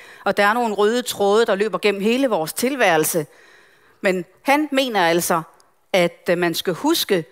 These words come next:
at når alle disse grunde er gjort op og erkendt, og når man har behandlet ofrene med den respekt og indsigten i deres baggrund, så er jeg bange for, at der altid vil tilbage stå en mørk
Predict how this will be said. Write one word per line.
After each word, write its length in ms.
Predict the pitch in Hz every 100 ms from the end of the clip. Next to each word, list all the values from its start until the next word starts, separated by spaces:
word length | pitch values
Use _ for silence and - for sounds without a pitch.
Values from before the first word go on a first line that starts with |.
| _ -
at 160 | 214 220
når 160 | 214 -
alle 280 | 254 302 381 -
disse 300 | 285 294 233 -
grunde 340 | 214 220 277
er 180 | - 226
gjort 300 | 220 214 196
op 260 | 208 269 -
og 160 | 220 180
erkendt, 480 | - 262 269 - - - - - -
og 80 | -
når 80 | 202
man 140 | 208
har 100 | 202
behandlet 560 | 202 226 202 302 277 262 -
ofrene 460 | 254 - 277 254
med 140 | 202 185
den 220 | 254 190
respekt 640 | 175 - 269 294 - - - - -
og 80 | -
indsigten 680 | 262 294 - 277 254 - 214
i 80 |
deres 240 | 175 151 -
baggrund, 540 | - 220 330 247 254 - _ _ _ _ _ _ _ _ _ _ _ _
så 160 | - 302
er 100 | 285
jeg 100 | 277
bange 340 | 233 226 285 302
for, 360 | 233 233 247 - -
at 160 | 226 226
der 60 | 240
altid 500 | 247 269 - 269 240
vil 120 | 220
tilbage 520 | - 196 196 208 262
stå 300 | - 262 233
en 180 | 233 202
mørk 400 | 180 180 220 -